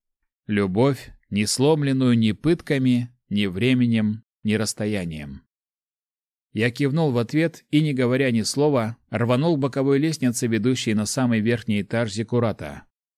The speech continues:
Генерал попытался остановить меня, сделав новую волну костяных снарядов, но отец перехватил их все. «Куда?»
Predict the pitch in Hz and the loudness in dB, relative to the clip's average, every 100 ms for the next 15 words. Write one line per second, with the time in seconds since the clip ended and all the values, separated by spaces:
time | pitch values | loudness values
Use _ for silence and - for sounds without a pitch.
0 | _ _ _ 104 113 110 117 107 101 110 | _ _ _ 0 2 4 2 0 -4 -2
1 | 117 113 113 107 - 113 110 135 120 113 | 0 0 -2 -2 -2 0 0 0 0 2
2 | 107 101 113 113 131 120 113 113 113 120 | 2 0 0 0 0 2 2 2 2 0
3 | 120 113 - 117 120 110 110 131 131 82 | 0 -4 -4 0 0 0 -2 0 -2 -6
4 | - - _ _ _ - 113 117 113 170 | -10 -20 _ _ _ -2 2 2 0 -2
5 | 175 - 131 127 131 117 - 131 123 120 | -4 -2 -2 0 -2 -4 -2 0 0 -4
6 | - 95 71 - _ _ _ _ _ _ | -6 -6 -8 -12 _ _ _ _ _ _
7 | _ _ _ _ _ - 139 151 156 139 | _ _ _ _ _ -2 2 4 2 -2
8 | 135 196 190 175 151 | 0 2 2 2 0